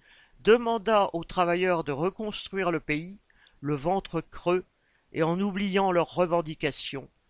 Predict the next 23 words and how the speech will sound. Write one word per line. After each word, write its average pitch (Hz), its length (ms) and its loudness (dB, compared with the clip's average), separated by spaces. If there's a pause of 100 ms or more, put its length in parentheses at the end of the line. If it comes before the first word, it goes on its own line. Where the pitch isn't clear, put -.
(420)
contribua 196 880 0
au 151 140 -6
maintien 185 520 -2
des 151 140 -4
colonies 147 680 -2
sous - 220 -8
la 165 120 4
tutelle 147 440 -4
française. - 880 -6 (1300)
C'est - 240 -4
en 226 100 0
mille 254 200 -4
neuf 262 160 -6
cent 233 140 -4
cinquante-cinq 170 800 -6 (180)
que - 80 -8
le 147 140 -6
P - 240 -6
C 156 400 0
F, - 220 -20 (340)
alors 147 400 -2
dans 143 120 -4
l'opposition, 180 840 -2